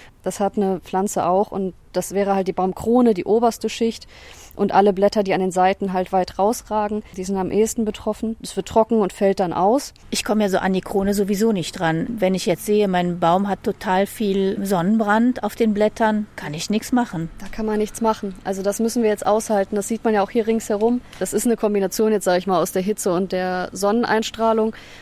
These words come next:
Speaker 1: weil die Bäume auch mit ihren Wurzeln an ihre Grenzen kommen. Also der Bereich, den die bewurzeln, der ist trocken gefallen. Und dadurch sieht man jetzt, dass die ganz oben auf der Krone eben auch anfangen, schon braun zu werden und eben die Blätter fallen lassen.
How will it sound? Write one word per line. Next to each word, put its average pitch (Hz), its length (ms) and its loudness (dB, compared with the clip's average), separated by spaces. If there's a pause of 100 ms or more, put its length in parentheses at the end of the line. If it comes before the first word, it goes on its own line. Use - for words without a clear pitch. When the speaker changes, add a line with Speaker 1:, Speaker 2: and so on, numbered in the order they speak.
(140)
Speaker 1:
weil 196 540 2
die 202 80 -2
Bäume 185 320 2
auch 196 100 0
mit 208 180 -2
ihren 202 160 0
Wurzeln 214 360 0
an 185 100 -2
ihre 185 180 -2
Grenzen 196 380 -2
kommen. 190 340 -2
Also 185 180 -4
der 196 160 0
Bereich, 202 440 2
den 220 200 2
die 233 80 0
bewurzeln, 226 560 2
der 208 120 0
ist - 260 -4
trocken 233 280 2
gefallen. 247 540 2 (440)
Und 208 260 2
dadurch 214 340 6
sieht 240 200 0
man 220 140 4
jetzt, 214 200 2
dass 208 120 -4
die 214 320 -2 (340)
ganz 214 300 2
oben 220 300 4
auf 175 160 2
der 196 120 -2
Krone 202 380 -2
eben 190 240 -4
auch - 180 -6 (100)
anfangen, 196 400 -6
schon 196 160 -6
braun 208 260 -2
zu 214 160 -2
werden 214 260 4
und 180 100 -4
eben 208 160 4
die 208 80 2
Blätter 202 280 0
fallen 214 340 4
lassen. 240 420 2